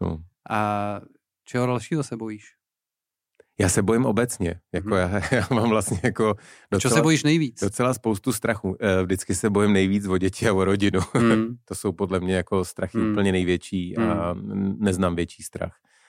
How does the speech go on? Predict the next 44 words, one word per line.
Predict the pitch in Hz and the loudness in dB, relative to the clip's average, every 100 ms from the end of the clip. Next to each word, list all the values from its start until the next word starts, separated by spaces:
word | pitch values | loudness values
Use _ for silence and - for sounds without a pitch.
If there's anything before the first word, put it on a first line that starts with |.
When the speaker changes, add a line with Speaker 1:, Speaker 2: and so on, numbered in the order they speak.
| _ - | _ 0
Speaker 1:
Ale | 110 110 | 2 2
v-, | 98 143 | 0 -4
pracuji | 110 101 - 110 | -2 -2 0 0
s | |
různýma | 101 98 104 104 | 0 2 2 2
strachama | 101 104 98 107 101 | 0 -4 -4 0 0
na | 95 | 0
různých | 92 92 104 95 | -2 -2 -4 -4
úrovních, | 101 98 92 101 107 | -2 -2 0 -2 -2
Speaker 2:
Hmm. | 101 | -6
Speaker 1:
eh, | 101 101 | -6 -6
i | 98 | -6
v | |
profesních, | - 98 98 95 - 92 95 - | -4 -4 -4 -4 0 0 0 -2
eh, | 104 92 90 90 98 | 0 2 2 2 0
rovinách | 98 92 95 98 95 | 0 0 2 0 0
a | |
vždycky | 98 92 - | -2 -2 -4
se | 107 | -4
snažím | 92 90 95 95 95 _ _ _ _ | -4 -2 0 -2 -4 _ _ _ _
ten | 107 104 | 0 0
strach, | - 101 95 - | 0 0 0 0
eh, | 104 98 101 | -2 0 0
ideálně | 95 95 98 | 2 2 0
co | 98 101 | -2 -2
nejrychlejš | 95 95 90 98 95 - | 0 0 -2 -2 -2 -2
racionalizovat, | 92 90 - 95 92 95 95 | -4 -4 -2 0 0 0 0
aby | 92 | 0
mě | 92 95 | 0 0
jako | 98 - | -2 -2
neuchvátil. | 101 101 - 90 82 - 87 | -2 -4 -2 -2 -2 -6 -4
Já | 87 | -2
ne-, | 92 | -4
jako | 101 | -2
nesnáším | 104 95 117 107 104 110 | -2 0 0 0 0 -4
strach | 110 110 107 | -4 -2 -2
Speaker 2:
Hmm. | 113 110 107 117 _ _ _ | -4 -10 -12 -18 _ _ _
Speaker 1:
a | 101 | -2
nemám | 101 101 104 | 2 2 2
rád | 104 104 104 - | 2 2 0 -2
lidi, | 101 104 | -2 -2
kteří | 101 107 | -4 -4
strašej, | 98 - 98 - 104 98 98 | -6 -6 -6 -4 -2 0 -2
eh, | 98 | -8